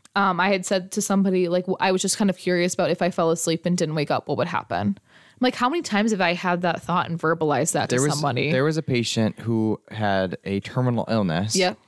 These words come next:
Speaker 2: And she said something along those lines.
Speaker 1: Mm-hmm.
Speaker 2: And they put her inpatient. I thought that was
Speaker 1: Mm-hmm.
Speaker 2: wildly inappropriate for
Speaker 1: Mm-hmm.
Speaker 2: th-, that particular
Speaker 1: Yeah.
Speaker 2: instance. But so just
Speaker 1: Abs-
Speaker 2: be, I don't wanna say be careful what you say, 'cause if you're feeling that way
Speaker 1: Yeah.
Speaker 2: and you're gonna act on it, or there's any chance you're gonna hurt yourself,
Speaker 1: Mm-hmm.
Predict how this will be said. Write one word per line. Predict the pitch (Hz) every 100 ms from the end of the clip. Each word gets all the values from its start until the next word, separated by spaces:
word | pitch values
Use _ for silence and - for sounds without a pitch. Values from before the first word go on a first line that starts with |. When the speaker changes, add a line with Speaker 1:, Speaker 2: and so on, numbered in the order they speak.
| _ _
Speaker 2:
And | - 107
she | - - 113
said | 107 104 98
something | 107 98 98
along | 90 95
those | 98 90
lines. | 95 135 202 226
Speaker 1:
Mm-hmm. | - _ _ _ _
Speaker 2:
And | - 104 98 101 -
they | 113
put | -
her | 127
inpatient. | 117 123 98 107
I | 101
thought | 196
that | 113
was | 104
Speaker 1:
Mm-hmm. | 110
Speaker 2:
wildly | 110 107 101
inappropriate | 165 80 80 220 226
for |
Speaker 1:
Mm-hmm. | 247 -
Speaker 2:
th-, | -
that | - 85
particular | - 87 82 73 73
Speaker 1:
Yeah. | 120 330
Speaker 2:
instance. | -
But | - 90 - - -
so | -
just | 247 254 160
Speaker 1:
Abs- | -
Speaker 2:
be, | -
I |
don't | 151
wanna | 147
say | 147 139
be | 120
careful | 123 117
what | 95
you |
say, | - 98
'cause | 107 -
if | 101
you're | 120
feeling | - 175 156
that | 110
way | 101 101 107 -
Speaker 1:
Yeah. | 254 277
Speaker 2:
and | 208
you're | 120
gonna | 107 101 -
act | 131 139
on | 139
it, | 113
or |
there's | 107
any | 95 127
chance | 131 113
you're | 110
gonna | 110
hurt | 110
yourself, | - 92 -
Speaker 1:
Mm-hmm. | 190 208 180